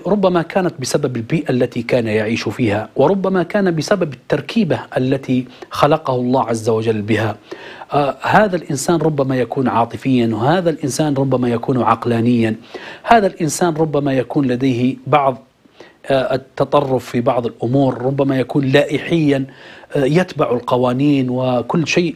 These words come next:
عنده مرتب ومنظم، وهناك إنسان آخر ربما يكون عشوائي، وربما يكون مبعثر الفكر، مبعثر السلوكيات. هذه الأمور أمور طبيعية، ولكن لا تجعلوها مصدرا للصراع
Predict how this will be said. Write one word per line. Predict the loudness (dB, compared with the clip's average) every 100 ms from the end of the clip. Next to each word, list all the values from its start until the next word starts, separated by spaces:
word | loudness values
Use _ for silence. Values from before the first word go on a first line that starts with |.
| -2
عنده | 0 0 0
مرتب | 0 0 0 -2 -2
ومنظم، | 0 2 0 0 -2 -2 -8 -18 -18 -4
وهناك | 0 2 4 2 0 -4
إنسان | -2 -2 0 0
آخر | 0 0 0
ربما | 0 2 0
يكون | 0 -2 0
عشوائي، | -2 -2 0 0 -2 -2
وربما | -2 -2 0 0
يكون | 0 -2 0 0 0 -8 -20 -4
مبعثر | 0 2 0 0 -2
الفكر، | -2 -4 -4 -2
مبعثر | -2 0 0 0 -4 -6 -8 -4
السلوكيات. | -2 0 0 0 2 2 2 0 -20 -20 -18
هذه | -2 2 2 2 0
الأمور | 0 2 2 0 -2
أمور | 0 0
طبيعية، | -2 -2 -2 0 2 0 -4 _ -20 -20 -18 -2
ولكن | 2 4 2 0 -4 -4 -6 0
لا | 0 2
تجعلوها | -2 -4 -2 0 0 0 0
مصدرا | 0 -2 -2 0 0 0
للصراع | 0 0 0 0 2 2 0